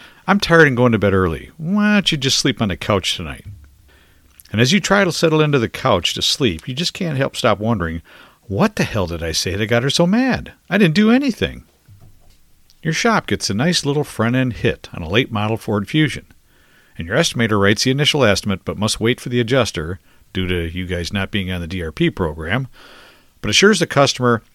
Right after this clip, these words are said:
it should normally take less than ten days for a job this size, and a customer leaves their car there, planning on getting it back in ten days. Well, on day number eight, customer calls the shop,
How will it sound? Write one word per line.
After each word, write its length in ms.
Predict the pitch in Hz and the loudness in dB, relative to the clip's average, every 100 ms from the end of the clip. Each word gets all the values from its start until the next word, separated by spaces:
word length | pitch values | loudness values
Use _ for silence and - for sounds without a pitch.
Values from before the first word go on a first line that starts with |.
| _ - | _ -10
it 100 | 185 | -2
should 160 | - 208 | 0 2
normally 300 | 185 196 175 | 2 2 0
take 240 | - 147 | 0 2
less 200 | 143 131 | 2 0
than 100 | 127 | -2
ten 240 | - 123 104 | -2 0 2
days 240 | 98 95 | 2 0
for 100 | - | -2
a 60 | 87 | -2
job 260 | 95 90 | -2 -2
this 140 | 85 - | -2 -2
size, 500 | 117 85 - - - _ _ _ - - | -2 -4 -8 -12 -12 _ _ _ -20 -12
and 80 | |
a 60 | 104 | -10
customer 380 | - 110 - 117 | -2 -2 0 -2
leaves 260 | 98 95 | 0 -2
their 60 | 123 | -2
car 260 | - 202 135 | 2 4 2
there, 240 | - - _ _ _ _ | -2 -18 _ _ _ _
planning 380 | - 156 202 120 | 2 4 4 4
on 100 | 101 | 2
getting 260 | 98 95 | 0 -2
it 80 | 104 | -4
back 440 | 104 92 90 - - - | -2 -2 -2 -6 -16 -4
in 140 | 131 | -4
ten 240 | - 104 | 0 -2
days. 480 | 82 95 - - - - _ _ _ _ _ _ _ - | 0 -2 -4 -10 -10 -12 _ _ _ _ _ _ _ -6
Well, 80 | 104 | -4
on 80 | 101 | 2
day 200 | 135 165 | 4 4
number 320 | 160 151 147 | 2 0 0
eight, 340 | 147 120 87 - | 2 0 -2 -8
customer 380 | - 95 - | -6 -4 -6
calls 240 | 98 92 80 | -8 -8 -6
the 80 | 78 | -4
shop, 420 | - 160 190 | 0 0 0